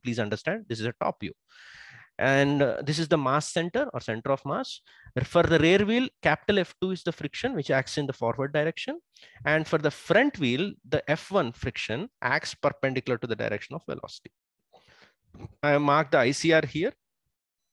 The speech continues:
And also you should understand that the net force on the system of cycle should be acting at the center of mass, which ensures that the center of mass moves in a circular path of its own. The radius of that center of mass circle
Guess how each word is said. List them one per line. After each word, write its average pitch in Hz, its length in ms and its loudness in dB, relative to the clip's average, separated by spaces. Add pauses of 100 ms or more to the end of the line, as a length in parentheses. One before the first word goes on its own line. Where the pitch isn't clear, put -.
(160)
And 143 420 2
also 208 340 2
you 214 140 -2
should 175 180 -10
understand 151 600 -2 (360)
that 156 240 2
the 165 80 6
net 151 320 4
force - 540 2
on 156 240 -2
the 151 160 4
system 190 560 0
of 127 180 -6
cycle 127 500 -2 (280)
should 156 360 0
be 180 240 0 (140)
acting 180 540 0
at 139 180 0
the 196 80 2
center 170 320 -2
of 160 160 -6
mass, 127 440 -4
which 160 340 -4
ensures 151 560 0
that 156 180 0
the 285 160 0 (240)
center 151 300 0
of 151 100 -4
mass 139 240 0
moves 131 220 -4
in 156 80 -2
a 208 40 -4
circular 123 460 -2
path 104 220 -2
of 104 120 -8
its - 160 -14
own. - 160 -14 (600)
The 143 80 4
radius 185 340 6
of 214 200 2
that 202 200 4
center 185 320 0
of 180 120 -4
mass 170 180 -2
circle 123 420 -4